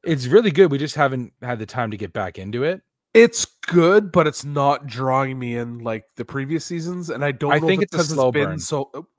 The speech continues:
Speaker 1: it's that, or because it's been so long since the last season was out.
Speaker 2: I also think because we ended on such a high from Stranger Things that anything,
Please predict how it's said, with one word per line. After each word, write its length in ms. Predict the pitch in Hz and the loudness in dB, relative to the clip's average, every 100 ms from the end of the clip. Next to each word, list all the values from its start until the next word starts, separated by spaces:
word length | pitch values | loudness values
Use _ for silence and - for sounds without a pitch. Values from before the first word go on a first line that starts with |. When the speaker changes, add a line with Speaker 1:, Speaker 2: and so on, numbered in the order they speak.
| 165 190 | -12 -8
Speaker 1:
it's 200 | 135 139 | -8 -4
that, 340 | 151 147 185 - | -2 -2 -4 -2
or 220 | 156 156 | 0 0
because 300 | 139 147 123 | -2 -10 -12
it's 100 | 120 | -14
been 320 | 131 135 143 | -10 -8 -8
so 240 | - 135 | -8 -8
long 480 | 117 117 120 143 175 | -8 -6 -6 -6 -10
since 380 | - 139 127 - | -14 -14 -14 -16
the 100 | 120 | -12
last 280 | 113 110 - | -10 -10 -12
season 280 | 113 104 104 | -16 -14 -16
was 160 | 92 | -14
out. 240 | 98 92 - _ _ - | -14 -16 -20 _ _ -8
Speaker 2:
I 120 | 123 | -2
also 260 | 120 135 143 | -2 -2 -6
think 300 | - 123 - | -6 -8 -8
because 280 | 117 117 101 | -10 -10 -10
we 120 | 98 | -10
ended 240 | 107 104 | -10 -8
on 100 | 98 | -10
such 300 | - 110 - | -8 -8 -8
a 40 | 85 | -10
high 340 | - 92 98 | -6 -6 -6
from 360 | - 98 87 78 | -8 -12 -12 -14
Stranger 400 | - 87 92 110 | -14 -12 -12 -8
Things 380 | 113 123 123 | -8 -6 -8
that 120 | 107 - | -10 -10
anything, 640 | 98 101 - 95 85 85 | -10 -12 -10 -12 -12 -16